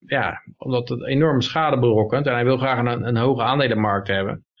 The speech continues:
Dat gaat niet lukken als je zo als een olifant in de porseleinkast, eh, rondgaat. En dan,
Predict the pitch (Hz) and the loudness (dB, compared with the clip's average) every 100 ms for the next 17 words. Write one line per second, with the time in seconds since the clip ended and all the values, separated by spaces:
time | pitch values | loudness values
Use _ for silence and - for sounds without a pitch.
0 | - _ - 131 - 117 113 107 127 123 | -20 _ -6 -6 -4 -2 0 0 0 0
1 | 101 104 104 104 104 104 104 107 120 107 | 0 0 0 0 0 0 0 0 0 0
2 | 104 104 101 101 113 104 113 104 104 104 | 0 0 0 0 -2 0 0 0 0 0
3 | 95 - 110 107 98 95 107 110 135 - | -2 -2 0 2 2 0 -2 -4 -4 -2
4 | 131 131 127 120 | 0 2 2 0